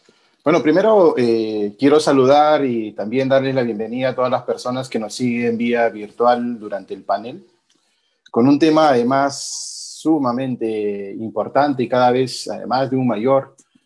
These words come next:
alcance, cómo la innovación puede ayudarnos a reducir nuestras brechas sociales en el contexto del covid diecinueve.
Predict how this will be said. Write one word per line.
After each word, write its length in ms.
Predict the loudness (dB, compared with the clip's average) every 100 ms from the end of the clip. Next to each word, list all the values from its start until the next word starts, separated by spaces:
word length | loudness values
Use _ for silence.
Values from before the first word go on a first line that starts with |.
| _ -12
alcance, 680 | -8 -2 0 0 -4 -12 -16 _ _ _ _ _ _ _ 0
cómo 480 | 0 2 2 2
la 100 | 2
innovación 880 | -2 -4 -6 -6 -2 -2 -2 -8 -14 _ _ _ _ _ _ -8
puede 160 | -4
ayudarnos 420 | 0 0 0 -2
a 60 | -6
reducir 380 | -8 -10 -10 -6
nuestras 360 | -6 -6 -8
brechas 300 | -6 -6 -6
sociales 480 | -8 -6 -2 -2 -4
en 60 | -6
el 80 | -8
contexto 440 | -12 -14 -12 -6
del 140 | -6 -4
covid 300 | -6 -6 -12 _ _ _ _ _
diecinueve. 640 | -6 -6 -2 -2 -2 -6